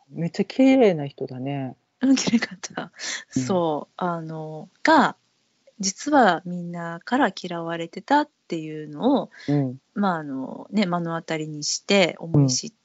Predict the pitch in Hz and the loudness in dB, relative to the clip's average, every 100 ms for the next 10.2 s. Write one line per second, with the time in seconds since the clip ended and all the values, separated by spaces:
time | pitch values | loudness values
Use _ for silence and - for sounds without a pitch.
0 | _ _ 254 233 190 - - 294 - 180 | _ _ 0 0 -2 -10 -2 0 2 0
1 | 175 175 175 175 - _ _ _ - 180 | -2 -2 -2 -6 -10 _ _ _ -10 -10
2 | 156 165 170 233 330 415 427 269 - - | -8 -6 4 6 6 6 6 6 2 -4
3 | 240 262 302 330 381 214 170 302 330 330 | -6 -4 -6 -8 -8 -8 -4 -2 -2 -4
4 | 320 - 160 143 143 151 147 262 - _ | -6 -8 -10 -12 -14 -10 0 0 0 _
5 | - - - 208 349 185 180 175 135 _ | -20 -6 -2 4 6 6 4 -2 -8 _
6 | - 123 147 185 - 185 320 - - 196 | -16 -10 -8 -6 -8 4 6 6 6 4
7 | 180 202 208 208 208 214 226 302 359 285 | 2 0 0 -2 -2 -2 -4 -4 -2 -2
8 | 233 180 170 165 143 - - 131 - 220 | 0 0 0 -4 -8 -10 -6 -6 -4 -6
9 | 220 - - - 196 - - - 180 - | -4 -4 -6 -8 -10 -10 -10 -8 -8 -10
10 | - | -16